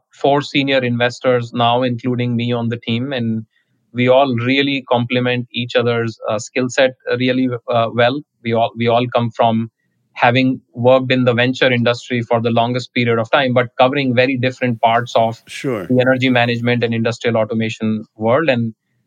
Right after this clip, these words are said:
Speaker 1: we've also recently hired a general partner to get more local coverage in Europe, because, uh, venture also tends to be a very local business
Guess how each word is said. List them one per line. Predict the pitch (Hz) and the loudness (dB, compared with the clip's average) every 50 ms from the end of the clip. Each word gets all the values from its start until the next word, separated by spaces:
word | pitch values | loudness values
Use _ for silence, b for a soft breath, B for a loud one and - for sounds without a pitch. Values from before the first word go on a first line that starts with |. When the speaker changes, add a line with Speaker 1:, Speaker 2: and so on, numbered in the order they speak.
| _ _ | _ _
Speaker 1:
we've | 123 123 123 - | -2 -2 2 4
also | 123 131 156 160 - - 151 | 4 4 4 2 2 0 2
recently | 135 131 127 - 135 131 127 127 131 127 | 2 0 0 0 -2 -2 0 0 0 2
hired | 120 120 117 117 117 120 | 4 4 4 4 4 2
a | 117 | 0
general | 110 117 113 120 120 120 113 | 0 0 0 0 0 0 0
partner | - 113 113 113 - 123 120 120 120 117 113 - _ _ - | 2 2 2 0 0 0 0 0 0 -2 -4 -10 _ _ -4
to | 127 113 | -4 -2
get | 110 117 120 120 - | 0 0 0 0 0
more | 117 113 117 123 135 135 131 120 117 - _ _ _ _ _ _ | 0 2 4 4 4 2 2 -2 -6 -12 _ _ _ _ _ _
local | 113 110 117 127 131 - 143 135 | -2 2 2 2 2 0 -2 0
coverage | 120 135 123 120 120 123 123 123 113 - - | 2 2 2 2 2 2 0 0 -2 -6 -6
in | 131 123 117 | -4 -2 0
Europe, | 113 123 131 127 117 113 110 - _ _ _ _ _ _ _ _ _ _ _ 117 | 2 2 2 2 2 0 -4 -10 _ _ _ _ _ _ _ _ _ _ _ -4
because, | 123 120 - 131 123 120 120 117 113 107 - _ _ _ _ _ - | -4 0 2 4 4 4 4 2 -2 -6 -10 _ _ _ _ _ 0
uh, | 117 113 110 107 104 - - | 2 2 2 2 0 -4 -2
venture | 110 120 127 131 127 - 139 - - | -2 0 0 0 2 2 0 0 2
also | 123 123 123 139 147 143 - - 143 131 123 120 117 - _ _ - | 2 2 2 2 0 -2 -2 0 0 2 0 -2 -4 -10 _ _ -2
tends | 123 127 131 120 - | -2 -2 -2 -4 -4
to | - 135 120 | -4 -2 -2
be | 120 123 123 123 123 120 - | 0 0 0 0 -2 -2 -2
a | 120 117 | -2 0
very | 117 117 123 123 117 | 0 0 2 2 2
local | 113 120 120 120 - 127 113 | 2 2 0 0 0 -2 0
business | 110 110 107 110 107 104 - - - | 0 -2 -2 -4 -6 -8 -12 -18 -20